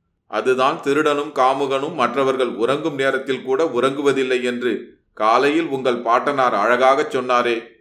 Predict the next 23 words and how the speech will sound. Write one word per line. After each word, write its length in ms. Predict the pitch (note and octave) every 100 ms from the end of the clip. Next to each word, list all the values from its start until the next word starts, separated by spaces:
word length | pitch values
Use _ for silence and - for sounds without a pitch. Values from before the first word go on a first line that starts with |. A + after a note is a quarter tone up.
| _ _ _ _ _ _ _ _
அவர்களை 500 | A2 A#2+ C#3+ C3+ C3
கண்காணிக்க 580 | A#2+ A#2+ D3 E3 D#3 D#3
வேண்டிய 380 | C#3+ C#3+ C#3 C3+
நம்மையும் 500 | A2 A#2 D3 D3+ C#3
அல்லவா 480 | C3 C3 C3 E3 B2+
உறக்கமிழக்கச் 680 | C3+ D3 D3 C3+ C3+ C3+ B2
செய்கிறார்கள் 640 | B2+ B2+ B2 A#2+ A#2+ A#2 - _ _ _ _
என்று 380 | A2+ A#2+ A#2+ A#2
இளைய 300 | A2 D3 D3
பாண்டியர் 500 | C3+ C3 B2+ A#2+ G#2
சலிப்பும் 500 | A2 A#2+ C#3 D3 D#3+ -
கோபமுமாக 800 | A#2+ C3+ C#3+ C3+ B2 A#2+ B2 C#3
பதிலுரைத்த 600 | A#2+ B2 B2+ B2 A#2+ A#2+
போது, 420 | A#2+ B2 A#2 - - _ _ _ _ -
கபாடத்தின் 640 | A#2+ C#3+ D#3 D#3 D#3 C#3+
பக்கமே 460 | C3+ C3 C3+ C3+ D#3
வைத்த 420 | D3 C3 C#3 D3+
கண் 180 | C#3+ C3+
மாறாமல் 560 | B2+ C3 C3 C3+ D#3+ -
கூர்ந்து 460 | C3+ D#3+ D#3+ D3
நோக்கி 340 | B2 C3+ C#3 C3+
கொண்டிருந்த 480 | C3 B2+ B2 B2
முடிநாகன், 760 | A2+ A#2 C3+ C3 A#2+ B2 G#2